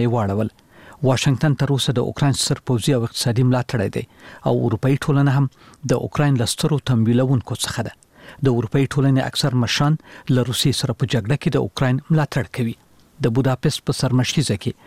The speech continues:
صدر اعظم اوربان چې له منتخب ولسمشر ټرمپ او د روسیې له ولسمشر ولادیمیر پوتین سره یې دوستانه اړیکې ساتلې دي،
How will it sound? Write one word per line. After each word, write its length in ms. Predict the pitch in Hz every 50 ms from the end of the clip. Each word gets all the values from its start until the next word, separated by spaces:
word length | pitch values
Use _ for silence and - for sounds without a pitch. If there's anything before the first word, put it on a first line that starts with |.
| - - - - - - -
صدر 240 | 143 110 - 131 120
اعظم 240 | 110 139 139 - -
اوربان 480 | 151 127 123 110 107 131 143 156 147
چې 160 | - - 131
له 120 | 127 113 123
منتخب 360 | 120 - - - 143 123 127
ولسمشر 480 | 120 117 - - - - - - 131 - _ -
ټرمپ 180 | - 151 156 151 - _ - - - - - -
او 80 | 120 113
د 200 | 107 131 110 107
روسیې 260 | - - 175 151 131
له 80 | 120 110
ولسمشر 560 | 113 107 - - - 147 - 151 151 127 113
ولادیمیر 420 | 113 113 117 104 107 110 - - - -
پوتین 260 | 110 - 156 147 - -
سره 100 | - 123
یې 160 | 117 101 -
دوستانه 460 | 120 - - - 127 117 131 139 123
اړیکې 240 | 120 123 127 - - - -
ساتلې 360 | 123 110 - - 151 156 151 139
دي، 80 | 147